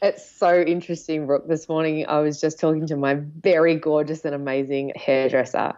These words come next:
and she was kinda laughing at me 'cause I've got to, um, fly in to my, the, to the publisher this week, and she was like, "You're living the dream." And I did that thing, which I know we do so often, where I was like,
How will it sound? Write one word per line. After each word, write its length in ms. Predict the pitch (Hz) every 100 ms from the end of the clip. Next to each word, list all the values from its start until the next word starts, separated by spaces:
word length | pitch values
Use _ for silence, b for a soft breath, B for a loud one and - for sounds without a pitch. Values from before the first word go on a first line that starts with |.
| -
and 480 | 156 147 143 147 - -
she 200 | - 208
was 160 | 202
kinda 220 | 202 170 139
laughing 560 | 143 156 165 160 156
at 160 | 139 139
me 120 | 135
'cause 160 | 165 160
I've 60 |
got 120 | 156
to, 220 | 147 147 - -
um, 240 | 135 135 -
fly 280 | 165 151 147
in 160 | 143
to 200 | - -
my, 160 | 147 123 -
the, 140 | 160
to 160 | 160 -
the 60 | 156
publisher 320 | 143 147 151
this 160 | 143 147
week, 260 | 139 139
and 260 | 135 131 131 -
she 120 | -
was 140 | 233 254
like, 240 | 285 -
"You're 160 | 508 480
living 240 | 466 466
the 80 | 370
dream." 580 | 196 160 151 143 143 143
And 140 | 180 175
I 120 | 180
did 340 | 160 226 240
that 260 | 294 - -
thing, 260 | 359 440 208
which 220 | 190 -
I 120 | 208
know 560 | 208 190 190 196 202 202
we 180 | 190 180
do 260 | 180 175
so 280 | 165 - 185
often, 540 | 170 170 165 160 156 156
where 100 | 156
I 60 | 151
was 160 | 147 151
like, 280 | 143 143